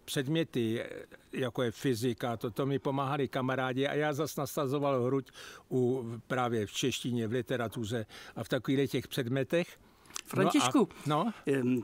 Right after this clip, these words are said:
Speaker 2: to je všechno hezký, ale já bych potřeboval nějaký důkaz, že jsi básník. Nemáš tam po ruce nějakou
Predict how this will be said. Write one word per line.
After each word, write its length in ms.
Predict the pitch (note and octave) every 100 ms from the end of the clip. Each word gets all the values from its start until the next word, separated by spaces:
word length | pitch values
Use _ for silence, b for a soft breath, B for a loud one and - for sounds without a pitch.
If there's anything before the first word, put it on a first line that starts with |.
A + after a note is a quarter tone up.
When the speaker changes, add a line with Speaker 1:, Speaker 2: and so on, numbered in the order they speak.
| -
Speaker 2:
to 100 | F#3+
je 160 | C4+
všechno 380 | D#4 A#3+ A#3 E4
hezký, 580 | A#3 G3 - F#3 C#3+ B2+ B B B
ale 220 | D#3+ D#3+ C#3
já 240 | D3+ C#3+ E3+
bych 180 | A#3+ -
potřeboval 580 | G3 - G3+ A3 G#3
nějaký 440 | F3 E3 F#3 B3+ F3+
důkaz, 400 | D3+ F3 A3 F#3+
že 180 | C#3+ E3+
jsi 160 | -
básník. 680 | F#3+ F3+ A#3+ - G3+ C3+ G#2+
Nemáš 340 | B2+ D#3 G3+ -
tam 180 | G#3
po 180 | E3 D#3+
ruce 300 | F3 G3+ -
nějakou 500 | F3 E3 D#3 G3 F3